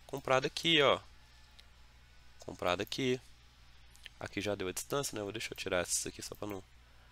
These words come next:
confundir muito. Né? Então, eu entrei ali errante pra comprar ali, comprar aqui. Por quê? Eu estou a favor da tendência. E se der meu alvo?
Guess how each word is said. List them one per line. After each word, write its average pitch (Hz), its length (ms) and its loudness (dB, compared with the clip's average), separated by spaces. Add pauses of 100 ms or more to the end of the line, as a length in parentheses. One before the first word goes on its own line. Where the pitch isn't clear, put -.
(180)
confundir 87 480 -10
muito. 110 360 -6 (2250)
Né? 90 220 -2
Então, 113 460 2
eu 101 120 6
entrei 101 300 8
ali 95 220 8
errante 98 480 0
pra - 100 -16
comprar 92 360 0
ali, 110 240 2
comprar 90 340 2
aqui. 113 340 6 (560)
Por - 140 0
quê? - 120 10
Eu 117 80 12
estou 160 300 2
a 180 40 -2
favor 151 280 4
da 151 140 6
tendência. 160 440 6
E 196 60 4
se - 140 4
der 220 180 8
meu 202 220 4
alvo? 156 280 8